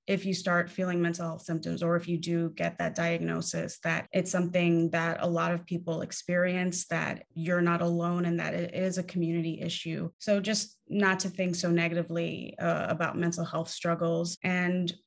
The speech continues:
knowing that there are people that are there for you, that love you, that want to support you. I, I think often we can feel so alone. So if we can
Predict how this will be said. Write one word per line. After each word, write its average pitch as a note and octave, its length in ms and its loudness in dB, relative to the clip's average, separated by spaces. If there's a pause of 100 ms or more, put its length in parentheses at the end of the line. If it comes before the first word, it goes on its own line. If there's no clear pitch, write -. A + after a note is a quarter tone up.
knowing G3 380 6
that F3+ 140 -2
there F3+ 160 4
are F3+ 80 2
people F3 460 0
that E3+ 140 0
are F3 140 0
there F3 220 0
for F3 140 -10
you, E3+ 140 -2
that E3 220 -6
love E3+ 220 0
you, E3+ 180 2
that - 180 -4
want E3+ 200 0
to E3+ 100 -8
support E3+ 500 -4
you. F3+ 300 -2
I, - 300 -2
I - 60 2
think E3+ 260 0
often E3+ 640 0
we F3 300 -2
can F3+ 200 0
feel E3+ 560 0
so E3 240 -4
alone. E3+ 680 -2
So F3 360 2
if E3+ 260 -4
we F3 160 2
can E3+ 480 0